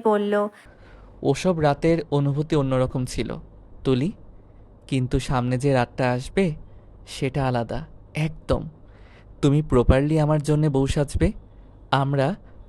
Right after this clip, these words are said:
Speaker 2: স্বলোকের সামনে কবুল বলবো, আমাদের বাসর সাজানো হবে,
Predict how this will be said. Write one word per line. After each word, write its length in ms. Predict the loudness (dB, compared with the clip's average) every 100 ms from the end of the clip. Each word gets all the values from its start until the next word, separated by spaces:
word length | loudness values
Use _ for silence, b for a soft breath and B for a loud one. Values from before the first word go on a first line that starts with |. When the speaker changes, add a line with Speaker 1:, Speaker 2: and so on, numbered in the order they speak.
| -6
Speaker 2:
স্বলোকের 560 | 2 2 2 0 0
সামনে 480 | 0 0 -2 0 -2 0
কবুল 360 | 0 0 0
বলবো, 440 | 2 2 4 2 2 b b b b -2
আমাদের 420 | 2 2 2 0
বাসর 480 | 2 2 2 0 0
সাজানো 400 | 0 -2 0 0
হবে, 340 | 0 0 -2